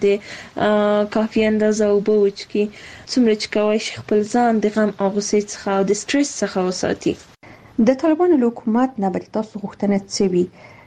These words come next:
Speaker 2: چې دوی څه وکړي، آیا په دې ډول چې دوی مخکې ځي، په میرمنو باندې سي مرستې بندي کړي دي، دا به د دوی خپل حکومت ته څومره زیان ورسوي؟
Speaker 1: د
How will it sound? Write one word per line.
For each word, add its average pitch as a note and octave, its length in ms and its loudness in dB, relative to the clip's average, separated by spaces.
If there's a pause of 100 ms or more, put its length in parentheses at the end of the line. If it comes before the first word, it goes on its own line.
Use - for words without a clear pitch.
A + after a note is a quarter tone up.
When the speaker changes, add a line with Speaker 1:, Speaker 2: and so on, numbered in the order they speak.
Speaker 2:
چې G3 640 0 (480)
دوی A3+ 240 4 (240)
څه - 120 -4 (120)
وکړي، G#3+ 480 0 (560)
آیا F#3+ 240 2 (520)
په - 300 -2
دې G3 80 2 (100)
ډول F#3+ 240 0
چې - 100 -16
دوی F#3+ 100 0 (100)
مخکې G3 300 -4 (180)
ځي، G#3 180 2 (200)
په - 60 -2 (140)
میرمنو F#3 420 2 (100)
باندې F3+ 300 0 (140)
سي F#3 240 -2
مرستې F3+ 500 0 (100)
بندي F3+ 320 0
کړي F3 240 0
دي، A3+ 80 2 (880)
دا D#4+ 60 4 (100)
به F4+ 40 2 (100)
د G#3+ 100 -2
دوی F4 100 4 (100)
خپل C#4 300 -4
حکومت G3 640 -2
ته - 80 -2 (160)
څومره B3+ 280 2 (120)
زیان E3+ 300 0
ورسوي؟ - 380 -10 (640)
Speaker 1:
د A3 40 2